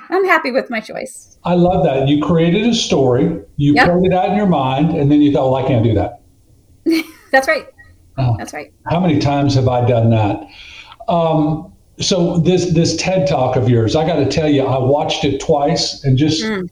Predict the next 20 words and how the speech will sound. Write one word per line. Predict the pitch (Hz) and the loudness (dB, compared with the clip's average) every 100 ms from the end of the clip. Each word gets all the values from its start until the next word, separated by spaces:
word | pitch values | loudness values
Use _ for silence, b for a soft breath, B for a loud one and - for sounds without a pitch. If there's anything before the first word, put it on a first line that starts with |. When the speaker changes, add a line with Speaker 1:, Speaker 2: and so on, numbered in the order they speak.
| - | -2
Speaker 2:
full | 175 151 | 0 0
disclosure, | - 156 139 131 135 - - - - - - - - - - | 0 0 2 2 -2 -6 -16 -20 -20 -20 -20 -20 -20 -18 -14
I | - - - - - - - - - | -14 -14 -20 -20 -20 -20 -20 -10 -6
took | - - - | -4 -2 0
notes. | - 539 539 - - - - - | 0 0 -6 -16 -20 -20 -20 -4
Speaker 1:
You | 311 415 | 0 0
took | 523 | -2
notes. | 523 480 494 480 466 440 440 466 | -4 -8 -6 -6 -4 -2 0 2
Oh, | 466 - | 0 2
Speaker 2:
I | 180 | 0
took | 175 | 2
Speaker 1:
I | |
love | 165 | 2
Speaker 2:
a | 160 | 2
Speaker 1:
it. | |
Speaker 2:
lot. | 170 180 147 - - | 2 0 -2 -4 -4
I'm | 196 | 0
a | 175 | 2
note | 175 180 | 2 2
taker, | 175 175 - 98 | 0 -2 -2 -4